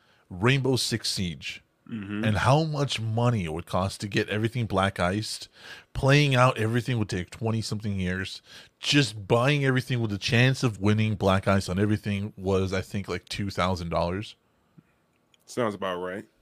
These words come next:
Speaker 1: How
Speaker 2: Yeah, it,
Speaker 1: micro
Speaker 2: it, it
Speaker 1: was
Speaker 2: was
Speaker 1: the transaction? Like, no, Mike, we're talking about five bucks each. Uh, five bucks each chance, chance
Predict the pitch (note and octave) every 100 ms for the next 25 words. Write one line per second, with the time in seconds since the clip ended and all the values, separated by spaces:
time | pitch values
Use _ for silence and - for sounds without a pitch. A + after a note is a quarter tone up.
0 | _ _ _ _ _ _ _ _ _ _
1 | - - B2+ B2+ A#2+ B2 A#2 A2 A2+ A#2
2 | A2+ G#2+ A2+ - A#2+ G2+ E2+ - A#2+ C#3+
3 | A#2+ F#2 - A2 A2+ A2+ A#2 B2 A2 G2
4 | G2+ - - A2+ G2+ - - - - G2+
5 | - - - - _ _ _ _ _ _
6 | _ - F2 E2 E2 - A#2 G#2+ A2+ G#2
7 | - - G#2+ - - - - - G#2+ F#2
8 | - - - - C#3+ D3+ D#3 A#2+ -